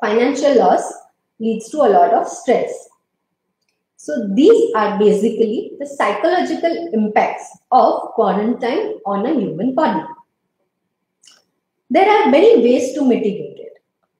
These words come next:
Let us discuss few ways how do we mitigate the psychological impact. W H O has released few guidelines to cope up with stress.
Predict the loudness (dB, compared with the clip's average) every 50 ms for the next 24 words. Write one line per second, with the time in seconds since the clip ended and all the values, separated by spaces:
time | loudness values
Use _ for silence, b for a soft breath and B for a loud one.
0 | _ -6 -4 0 0 0 2 2 0 -2 -4 -4 -4 -4 -4 -6 -6 -2 0 2
1 | 2 2 2 0 0 0 0 -2 -2 -4 -2 -2 -2 -2 -2 -4 -4 -2 0 0
2 | 0 0 0 -2 -2 -4 -2 -2 -2 -2 -2 -4 -6 -6 -4 -4 -4 -6 -8 -10
3 | -14 -18 -20 _ _ -6 -6 -4 -4 -4 -4 -4 -4 -6 -8 -8 -6 -6 -6 -6
4 | -8 -8 -12 -14 -18 -18 _ _ _ _ _ _ _ _ _ _ _ _ _ _
5 | _ _ _ -6 -4 -2 0 0 2 2 2 2 0 0 -2 -4 -4 -4 -6 -6
6 | -4 -4 -4 -2 -2 -2 -2 -4 -8 -12 -12 -10 -8 -8 -6 -4 -4 -2 -2 -2
7 | -2 0 -2 -2 -2 -2 -4 -6 -6 -8 -14 -18 -20 _ _ -10 -10 -2 0 0
8 | 2 2 2 2 2 2 0 -4 -6 -6 -8 -14 -12 _ -2 -2 -2 -2 -4 -10
9 | -14 -20 -20 _